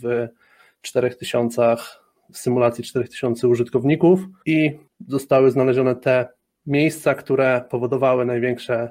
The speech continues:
największe błędy i powol-, powoli, powoli, e, były te miejsca, e, naprawiane. Problem leżał po tej stronie, że w-, cała aplikacja tak naprawdę była napisana na WebSocketach,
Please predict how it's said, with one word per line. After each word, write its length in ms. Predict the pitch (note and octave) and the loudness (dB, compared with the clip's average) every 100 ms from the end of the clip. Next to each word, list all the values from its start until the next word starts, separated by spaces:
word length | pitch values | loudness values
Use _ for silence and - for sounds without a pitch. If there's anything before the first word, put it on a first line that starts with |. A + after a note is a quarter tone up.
| - | -6
największe 380 | B2 B2+ A#2+ | -2 -2 -4
błędy 560 | A#2+ C#3 E3 G3 A3 F#3 - - - | -4 -2 2 2 0 -2 -14 -10 -4
i 60 | |
powol-, 400 | E3 E3 D#3+ D#3+ D#3 | 0 4 4 2 -2
powoli, 360 | - D3+ D#3+ D#3 | 0 2 2 2
powoli, 600 | D3 C3+ C#3+ C#3 C3+ - _ _ _ - | -2 0 0 0 -2 -6 _ _ _ -8
e, 260 | C3 B2+ | -4 -4
były 260 | B2 C3+ C3+ | 0 2 2
te 140 | C3+ | 0
miejsca, 600 | C3 C3 B2+ - B2+ B2+ - _ _ _ - | 0 0 -2 -2 0 0 -6 _ _ _ -8
e, 240 | C3 B2+ | -4 0
naprawiane. 840 | B2+ B2 C3+ C#3 C3+ F#3+ F#3+ - _ _ _ - | 0 2 2 2 4 4 2 -4 _ _ _ -6
Problem 340 | D#3 D3 D#3+ | -2 2 2
leżał 400 | D3+ C#3 C#3+ C#3 | 2 2 4 2
po 120 | C3+ D3 | 2 0
tej 140 | C3+ | 0
stronie, 520 | - C#3+ C3+ C3 C3 B2+ - | -2 0 2 2 -2 -6 -4
że 260 | B2+ B2 | 0 0
w-, 160 | A#2 - _ - - | -2 -12 _ -10 0
cała 220 | C#3 C3 | 4 4
aplikacja 440 | B2 C3 B2 B2 | 2 -2 -4 -4
tak 180 | A#2+ - | -10 -8
naprawdę 320 | B2+ B2 A#2+ | -4 -4 -4
była 160 | A#2 B2 | -4 -4
napisana 680 | A#2 - - A#2+ A#2 A#2 - _ _ - | -4 -8 -6 -4 -2 -4 -6 _ _ -4
na 60 | |
WebSocketach, 800 | B2 A#2+ C3 - B2+ - - - | -2 -2 -4 -2 0 0 0 -8